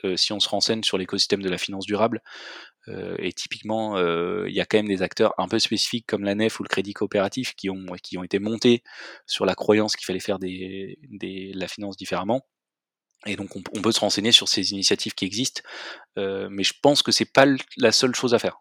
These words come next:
Je, je pense que c'est très important de se renseigner sur ces initiatives, et c'est, honnêtement, c'est la façon la plus facile de, de changer, heu, rapidement. Maintenant, heu, bah, heu,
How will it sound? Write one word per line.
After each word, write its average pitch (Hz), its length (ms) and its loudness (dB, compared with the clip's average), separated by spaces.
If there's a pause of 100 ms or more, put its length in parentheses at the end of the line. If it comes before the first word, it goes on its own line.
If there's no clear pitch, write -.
(240)
Je, 104 200 -4
je - 140 -4
pense - 240 2
que 107 80 0
c'est - 140 -6
très 135 200 8
important 120 340 6
de - 40 -2
se - 80 0
renseigner 107 380 0
sur - 140 2
ces 113 120 2
initiatives, 107 680 0
et 107 60 4
c'est, - 220 2 (640)
honnêtement, 113 360 2
c'est - 140 2
la 92 100 4
façon 107 300 0
la 98 100 0
plus - 180 -12
facile 101 380 -2
de, 92 600 -4
de 98 120 -6
changer, 98 460 -2
heu, 87 200 -4
rapidement. 104 540 -4 (440)
Maintenant, 123 540 4
heu, - 40 -4
bah, 92 380 4
heu, 55 480 -4